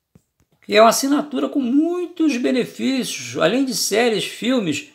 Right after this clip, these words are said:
membros Prime têm acesso a benefícios como frete grátis, rápido em milhares de produtos na Amazon.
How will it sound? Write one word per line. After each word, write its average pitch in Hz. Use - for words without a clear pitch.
membros 214
Prime 220
têm 254
acesso 240
a 226
benefícios 220
como 208
frete 302
grátis, 285
rápido 269
em 311
milhares 294
de 311
produtos 240
na 240
Amazon. 120